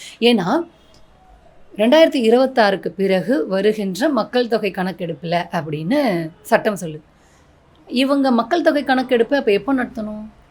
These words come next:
ரெண்டாயிரத்தி முப்பத்தொன்னுல நடத்தணும். ஏன்னா ரெண்டாயிரத்தி இருபத்தொன்னுல மக்கள் தொகை கணக்கெடுப்பு ஒவ்வொரு பத்து வருஷத்துக்கு எடுக்கணும் சார். ரெண்டாயிரத்தி இருபத்தொன்னுல எடுக்கல பி ஜே பி, ஏமாத்திருச்சு, கொரோனா மேல பழி போட்டு ஒளிஞ்சிருச்சு.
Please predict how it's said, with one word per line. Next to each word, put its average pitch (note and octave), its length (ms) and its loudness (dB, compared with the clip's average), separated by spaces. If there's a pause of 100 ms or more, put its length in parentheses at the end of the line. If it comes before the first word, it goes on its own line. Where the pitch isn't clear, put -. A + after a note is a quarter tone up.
(420)
ரெண்டாயிரத்தி B3+ 480 0
முப்பத்தொன்னுல G#3+ 440 0
நடத்தணும். F3 240 -4
ஏன்னா A#3+ 240 2
ரெண்டாயிரத்தி C4+ 400 2
இருபத்தொன்னுல D4 400 4
மக்கள் C4 280 2
தொகை G#3+ 200 2
கணக்கெடுப்பு G#3+ 480 0
ஒவ்வொரு D#4 420 4
பத்து B3+ 220 2
வருஷத்துக்கு B3 360 2
எடுக்கணும் G#3+ 240 0
சார். G3 160 -8 (240)
ரெண்டாயிரத்தி C4 320 6
இருபத்தொன்னுல B3 520 6
எடுக்கல A#3 320 4
பி G#3+ 100 -2
ஜே G#3+ 140 2
பி, G#3+ 200 2
ஏமாத்திருச்சு, G3+ 400 -2
கொரோனா A3+ 300 2
மேல F#3+ 160 -2
பழி F#3+ 180 -2
போட்டு F#3+ 320 0
ஒளிஞ்சிருச்சு. F3+ 320 -8